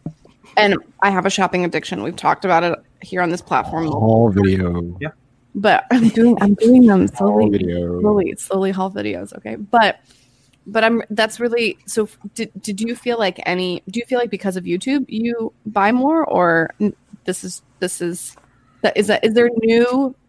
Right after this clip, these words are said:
Speaker 1: Lego Brickzar channel? Like, or,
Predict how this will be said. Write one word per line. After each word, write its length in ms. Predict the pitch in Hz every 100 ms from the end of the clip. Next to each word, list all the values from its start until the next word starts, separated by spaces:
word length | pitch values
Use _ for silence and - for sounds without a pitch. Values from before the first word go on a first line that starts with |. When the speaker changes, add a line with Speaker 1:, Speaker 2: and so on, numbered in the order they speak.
| _ _ -
Speaker 1:
Lego 480 | 226 226 233 226 226 - _ _ _ _ _ - _ _ _ _
Brickzar 460 | - 220 - 240 233
channel? 540 | - 262 254 269 269 - - -
Like, 180 | 214 -
or, 360 | 190 180 190